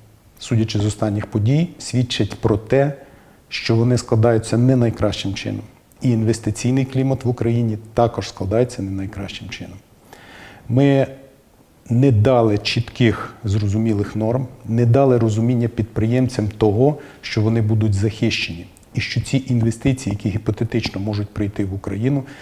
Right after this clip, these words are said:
також будуть захищеними. Ми сьогодні доходимо до деяких абсурдних речей, коли народжується рішення Р Н Б О, яким проголошується, що правоохоронні контролюючі органи не будуть проводити слідчих і процесуальних дій,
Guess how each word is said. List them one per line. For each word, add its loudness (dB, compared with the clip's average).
також 0
будуть -2
захищеними. -8
Ми 0
сьогодні 4
доходимо 4
до 2
деяких 2
абсурдних 2
речей, 2
коли 2
народжується 2
рішення 0
Р 2
Н 0
Б 0
О, 4
яким 0
проголошується, 2
що 0
правоохоронні 4
контролюючі 0
органи 4
не 2
будуть 2
проводити -2
слідчих -6
і -10
процесуальних -6
дій, 0